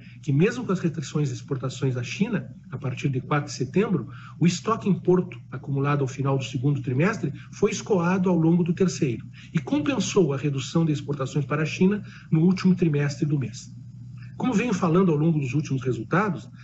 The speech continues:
a Marfrig tem se empenhado na implementação de melhorias operacionais por meio de programas de eficiência nas operações do Brasil, Uruguai, Argentina e Chile. Observando o quadro à direita desse slide, vemos que, através da implementação dessas medidas, conseguimos capturar,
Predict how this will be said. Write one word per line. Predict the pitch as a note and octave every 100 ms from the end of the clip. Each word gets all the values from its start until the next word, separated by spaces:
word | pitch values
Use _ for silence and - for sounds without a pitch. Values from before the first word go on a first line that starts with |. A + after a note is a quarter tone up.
| - C3+
a |
Marfrig | D#3+ D#3 G3+ G#3
tem | G3+ G3
se | -
empenhado | F#3 F#3 D#3 D3+ B2 B2+
na |
implementação | E3 C4 A3+ F#3+ F3+ D3+ - F3
de | F3
melhorias | D#3+ D3 D#3+ D#3
operacionais | G3 G#3+ G3 A#2+ C#3 D3+ A3+ - - - -
por | F3 E3
meio | F#3+
de | F3+
programas | F3 D#3 D#3 D3 C3
de | E3+
eficiência | - - D#3 C#3 B2+
nas | B2+
operações | B2+ C3 B2+ B2 C3+
do | B2
Brasil, | B2+ B2+ A#2+ G3 B3 - -
Uruguai, | C#3 C3 C#3+ E3+
Argentina | D#3+ D3+ C#3+ D#3+
e | E3+
Chile. | - - - - - - - -
Observando | - C#3 - C3+ C#3 F3+
o | C#3+
quadro | - D3 C3+ B2
à |
direita | A#2 B2+ C#3 C3+
desse | A#2+ B2 D#3+
slide, | D#3 A3+ F3+ - - - -
vemos | D3+ F3 B2 -
que, | -
através | C#3 C#3+ C3+ D#3
da | C#3
implementação | C#3+ D3+ D3 C#3+ C3 - C3
dessas | C3+ D3+
medidas, | F3 D3+ G#3 A3+ - - -
conseguimos | - C4+ - G#3 F#3+ D3 -
capturar, | - F#3 - G3+ D#3+ B2+